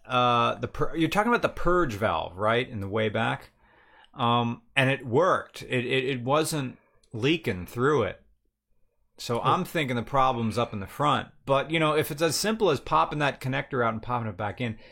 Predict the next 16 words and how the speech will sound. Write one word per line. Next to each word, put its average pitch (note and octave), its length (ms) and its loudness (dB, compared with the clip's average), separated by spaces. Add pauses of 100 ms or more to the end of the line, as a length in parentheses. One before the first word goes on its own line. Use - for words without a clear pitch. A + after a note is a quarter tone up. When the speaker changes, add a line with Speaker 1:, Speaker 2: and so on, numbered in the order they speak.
(460)
Speaker 1:
I E3+ 120 2
hate A#3+ 320 2
those B3+ 200 2
stupid G3+ 420 -2
connectors E3 580 0
that D3+ 100 2
I C3 80 2
can't, F#3 340 -4 (440)
I B2+ 80 -2 (120)
don't F3+ 260 2
know E3 180 4
if D#3 120 0
I'm C#3+ 120 2
supposed - 280 -4
to A#2+ 60 -2
push - 440 2